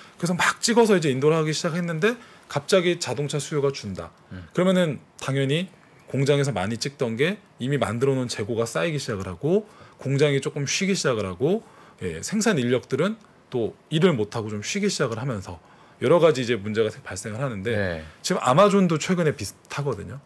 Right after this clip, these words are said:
Speaker 2: 음.
Speaker 1: 그러니까 풀필먼트, 그러니까 흔히 말하는 물류 사이트나 이런 것들을 예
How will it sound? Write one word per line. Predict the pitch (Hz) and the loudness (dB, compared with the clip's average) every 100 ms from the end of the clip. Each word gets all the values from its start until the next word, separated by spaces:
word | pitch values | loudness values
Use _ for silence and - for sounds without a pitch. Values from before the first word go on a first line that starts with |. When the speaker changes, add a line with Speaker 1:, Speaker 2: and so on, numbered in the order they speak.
| _ | _
Speaker 2:
음. | 98 90 | -10 -4
Speaker 1:
그러니까 | 107 95 - _ _ - - | -2 -4 -10 _ _ -20 0
풀필먼트, | 247 240 247 160 117 113 92 | 0 2 4 2 2 -4 -4
그러니까 | 113 - - - | -6 -6 -14 -12
흔히 | - 226 | -2 2
말하는 | 190 156 143 147 131 110 - - - | 4 6 4 2 0 -6 -16 -20 -8
물류 | 110 139 190 | -2 2 4
사이트나 | 180 165 160 147 | 6 4 4 2
이런 | 113 120 | 2 2
것들을 | 107 - 143 139 - - - - | -2 0 0 0 -4 -16 -16 -8
예 | 95 87 | -6 -6